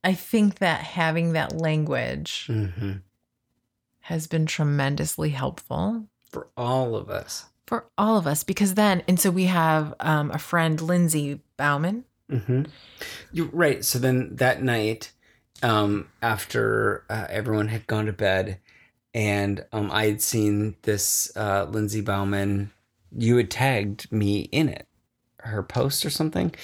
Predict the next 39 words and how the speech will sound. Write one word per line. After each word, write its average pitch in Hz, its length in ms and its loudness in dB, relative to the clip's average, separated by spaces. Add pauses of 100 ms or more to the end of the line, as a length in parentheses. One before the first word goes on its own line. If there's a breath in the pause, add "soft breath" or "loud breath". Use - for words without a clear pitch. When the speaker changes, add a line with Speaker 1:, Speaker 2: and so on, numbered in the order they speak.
(200 loud breath)
Speaker 2:
She - 140 2
was, 151 120 4
like, 143 140 4
doing 123 200 6
a 110 80 6
Speaker 1:
Oh, 220 60 8
no, 220 140 8
Speaker 2:
free - 80 6
Speaker 1:
I, 214 260 4
I 226 80 4
think 247 140 4
I, 202 100 6
ca-, 165 240 -2
I, 175 160 6
like, 165 400 2
posted 180 320 4
it 127 80 4
in 147 100 6
stories. 101 640 2
Speaker 2:
Oh, 135 160 4
yeah, 135 180 6
yeah, 127 60 6
Speaker 1:
So 123 80 4
Speaker 2:
yeah. 247 60 8
Speaker 1:
she's 262 180 4
this 254 200 2
therapist 208 580 4
in 196 120 6
Seattle. 151 460 4
She 170 140 2
went 165 80 6
to 175 80 2
the 175 60 2
Seattle 135 300 2
school, 127 220 2
right? 135 320 4
Speaker 2:
Mm-hmm, 131 380 0
mm-hmm. 147 220 -2
Speaker 1:
Um, 151 360 2